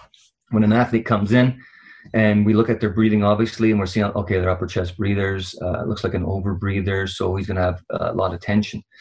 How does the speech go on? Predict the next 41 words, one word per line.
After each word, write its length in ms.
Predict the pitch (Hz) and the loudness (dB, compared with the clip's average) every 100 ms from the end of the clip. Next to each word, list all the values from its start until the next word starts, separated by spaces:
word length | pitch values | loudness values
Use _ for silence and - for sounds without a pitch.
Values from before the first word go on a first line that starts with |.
| - - | -20 -6
So 140 | 107 | 0
we 40 | |
have 120 | 110 117 | 2 2
him 100 | 107 | 2
sit 260 | 104 110 | 0 0
down 360 | 117 117 120 110 | 2 4 4 4
and, 160 | 104 - | 2 0
and 260 | 107 101 - _ _ | 0 0 -4 _ _
just 220 | 123 - | -4 -4
put 100 | - | 0
his 180 | 120 104 | 2 2
hands, 680 | 107 110 110 110 107 - - _ _ _ | 0 2 4 2 0 -2 -16 _ _ _
his 220 | 104 95 90 | -4 -4 -4
forearms 580 | - 113 113 107 104 | 0 4 4 4 4
on 160 | 101 101 | 2 0
his 160 | 98 98 | 0 0
knees, 480 | 101 113 110 110 | 4 4 4 2
and 100 | 101 | 0
he's 140 | 95 92 | -6 0
sitting 160 | 107 | 2
in 80 | 104 | 2
the 80 | 98 | 0
chair, 500 | - 117 107 107 104 _ - - - _ _ _ | 0 2 2 0 -4 _ -20 -20 -20 _ _ _
and 100 | 117 | 2
just 200 | 139 - | 2 2
relax, 580 | 127 117 98 87 - - | 4 4 2 -4 -10 -2
right? 180 | 107 123 | -2 0
Just 140 | 123 | -4
close 260 | - 123 113 | -2 0 2
your 120 | 110 | 2
eyes 220 | 107 104 | 2 0
and 100 | 104 | -2
relax, 580 | 98 104 104 107 104 - | 2 2 2 0 -4 -8
and 140 | 90 - _ _ - | -10 -10 _ _ -2
just 280 | 139 139 117 | -2 0 2
let 200 | 127 123 | 2 4
your 120 | 123 | 2
breathing 420 | 107 117 113 110 | 4 4 4 2
go 160 | 104 104 | 4 2
normal. 500 | 98 98 92 85 - | 2 0 -4 -6 -6
Let, 300 | 110 120 117 | -2 -2 -2